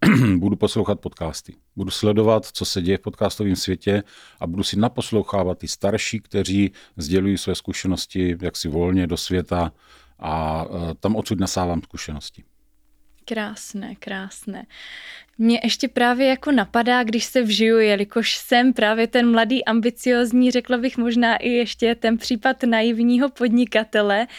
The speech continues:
Speaker 2: který stále vidí všechno růžově, ale už je na, v té fázi, že si velmi dobře uvědomuje tu dřinu a co všechno zatím je a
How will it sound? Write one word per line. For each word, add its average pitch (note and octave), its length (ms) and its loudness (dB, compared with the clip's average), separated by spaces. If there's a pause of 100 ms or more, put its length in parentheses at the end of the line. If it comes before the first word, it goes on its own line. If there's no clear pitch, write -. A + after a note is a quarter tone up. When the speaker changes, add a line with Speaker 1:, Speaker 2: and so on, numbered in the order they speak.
(240)
Speaker 2:
který A#3 400 2
stále A3+ 400 2
vidí A3+ 220 -2
všechno B3+ 420 -2
růžově, G#3 560 0
ale G#3+ 280 2
už - 320 -6
je G#3+ 180 0
na, G#3 140 -2 (100)
v - 100 -20
té A3+ 180 0
fázi, G#3+ 400 0
že G#3 120 -8
si A3 200 -4
velmi G3+ 320 -2
dobře G3+ 320 -6
uvědomuje G3+ 920 -2
tu A3 140 -6
dřinu G3+ 600 0
a G#3 80 -6
co G#3 180 -12
všechno G3+ 400 -6
zatím G3 460 -6
je F#3+ 260 -2
a G3+ 100 -2